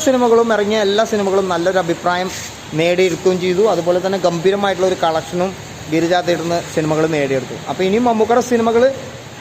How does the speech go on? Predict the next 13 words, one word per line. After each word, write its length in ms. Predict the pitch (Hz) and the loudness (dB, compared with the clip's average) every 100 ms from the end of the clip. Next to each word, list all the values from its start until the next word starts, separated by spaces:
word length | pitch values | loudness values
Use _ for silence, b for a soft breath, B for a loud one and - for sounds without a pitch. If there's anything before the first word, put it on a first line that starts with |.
| - | -2
വരാൻ 200 | 160 208 240 | 0 2 0
കിടക്കുകയാണ്. 440 | 240 208 233 190 214 - - - - - - | 0 0 0 0 -2 -8 -16 -18 -18 -18 -12
അപ്പോൾ 120 | - 156 | -4 -2
അതിനൊക്കെ 280 | 170 185 214 | 0 0 2
വെയിറ്റിംഗ് 360 | 202 165 208 214 | 2 0 0 0
ആണ്. 140 | 185 226 247 - - - - - - - | 2 0 -4 -12 -14 -14 -16 -16 -8 -2
ഓക്കെ, 180 | 175 262 262 190 143 | 0 0 -2 -6 -4
നല്ല 180 | 160 185 214 196 | -2 0 -2 0
സിനിമകൾ 360 | 208 202 202 208 | 0 2 2 2
ഇനി 120 | 202 208 | 2 2
ഇറങ്ങട്ടെ 320 | 180 180 175 190 | 0 0 0 0
എന്ന് 140 | 202 202 170 | -2 -4 -4
ആശംസിക്കുന്നു. 560 | 160 175 165 175 180 | -4 -4 -4 -2 -2